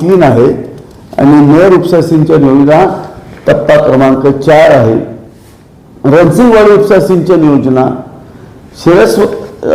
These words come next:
शिरवली उपसा सिंचन योजना ही मान तालुक्यातली तिथले सन्माननीय आमदार जयकुमार गोरे भाऊंची योजना, या योजना याच्यामध्ये पोट योजना आहेत. या योजनेमधल्या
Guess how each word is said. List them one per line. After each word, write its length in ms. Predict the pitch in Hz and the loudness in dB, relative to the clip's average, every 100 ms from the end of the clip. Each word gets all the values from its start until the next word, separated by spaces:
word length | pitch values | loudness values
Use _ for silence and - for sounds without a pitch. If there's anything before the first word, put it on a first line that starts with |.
| 156 | -2
शिरवली 480 | - 185 220 226 214 | 0 2 2 2 0
उपसा 260 | - 208 170 | 0 0 0
सिंचन 420 | 175 170 175 160 | 0 0 -2 0
योजना 280 | 156 147 165 | 0 0 0
ही 200 | 151 151 | 2 2
मान 260 | 135 151 160 | 2 2 2
तालुक्यातली 640 | 147 143 - 143 143 165 202 - - - - - | 0 0 0 -2 0 -2 -2 -6 -14 -20 -16 -6
तिथले 360 | 139 151 160 | -4 0 0
सन्माननीय 560 | 156 135 131 135 139 135 | 0 0 2 4 4 2
आमदार 360 | 131 127 151 - - - - - - | 2 4 2 0 -6 -14 -20 -14 -2
जयकुमार 440 | 143 139 131 135 | -2 0 0 0
गोरे 280 | 131 127 131 | 0 2 2
भाऊंची 400 | 117 131 160 165 | 2 0 0 0
योजना, 520 | 147 117 107 107 107 98 - - - - - | 2 2 0 -2 -2 -4 -10 -20 -20 -20 -2
या 120 | 147 180 | 2 4
योजना 540 | 156 127 120 127 135 - - - - - - | 2 2 0 0 0 -4 -12 -18 -20 -16 -2
याच्यामध्ये 680 | 131 135 143 127 120 135 156 | -2 0 2 2 2 0 0
पोट 360 | - 123 120 | 0 -2 0
योजना 420 | 120 107 113 135 156 - - - - - | -2 -2 -2 -2 -4 -8 -16 -20 -20 -10
आहेत. 360 | 98 98 101 - - - - - - - | -6 -4 -6 -12 -20 -20 -20 -20 -20 -2
या 200 | 139 190 220 | 0 2 4
योजनेमधल्या 760 | 214 202 180 196 180 147 135 | 4 2 2 0 0 0 0